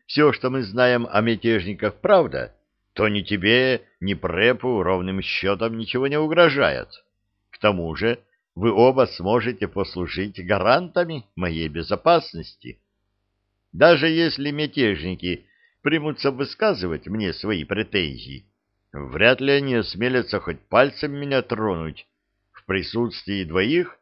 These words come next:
ни в чем не повинных свидетелей. "Что ж, очень хорошо, сэр.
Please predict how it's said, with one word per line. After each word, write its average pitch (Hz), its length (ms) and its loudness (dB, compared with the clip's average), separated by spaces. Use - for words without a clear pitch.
ни 82 120 -8
в 80 80 -12
чем 127 260 -2
не 160 80 -4
повинных 160 500 -2
свидетелей. 76 800 -6
"Что 208 380 2
ж, - 180 -2
очень 151 360 -2
хорошо, 139 640 0
сэр. - 580 -6